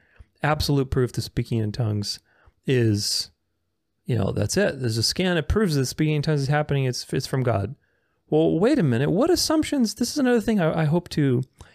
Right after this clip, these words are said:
impress upon you today as we go into these articles and other very important information. What assumptions are underpinning your beliefs?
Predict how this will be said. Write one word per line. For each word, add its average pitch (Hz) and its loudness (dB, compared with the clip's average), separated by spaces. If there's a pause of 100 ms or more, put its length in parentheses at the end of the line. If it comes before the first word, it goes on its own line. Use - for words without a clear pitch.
(200)
impress 151 0
upon 120 2
you 113 0
today 110 -2 (580)
as 135 2
we 123 2
go 143 2
into 139 0
these 107 -2
articles 139 2
and 120 2
other 117 2
very 147 2
important 127 2
information. 104 -2 (1300)
What 135 -2
assumptions - -2 (800)
are 113 2
underpinning 147 2
your 107 2
beliefs? - -4